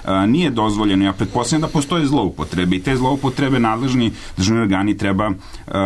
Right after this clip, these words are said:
treba da otkriju. Takođe, tri hiljade firmi je registrovano, e, u Srbiji koje se bave, bave ovim poslom. Sa druge strane, postoje neke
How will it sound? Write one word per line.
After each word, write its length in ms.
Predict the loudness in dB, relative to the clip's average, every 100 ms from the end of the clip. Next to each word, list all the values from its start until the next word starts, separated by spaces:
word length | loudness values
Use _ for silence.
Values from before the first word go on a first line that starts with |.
| 2 0 0
treba 260 | -2 0
da 140 | 0 -2
otkriju. 260 | -2 -4
Takođe, 460 | -4 -2 0 0 -2
tri 220 | 0 0
hiljade 360 | 2 2 2 2
firmi 360 | 0 0 2
je 160 | 2 2
registrovano, 880 | 0 0 0 0 0 2 2 2 -2 -8 -12
e, 40 | -4 0 2 2 2 2 2
u 120 | 0
Srbiji 380 | 2 0 0 0
koje 160 | 0
se 160 | 0 0
bave, 420 | 0 0 0 -2 -2
bave 340 | -2 -2 0
ovim 200 | 0 0
poslom. 460 | 0 -2 -2 -4 -4 -4
Sa 140 | 0
druge 240 | 0 2 0
strane, 380 | -2 0 0
postoje 320 | -2 -4 0 2
neke 420 | 2 0 -2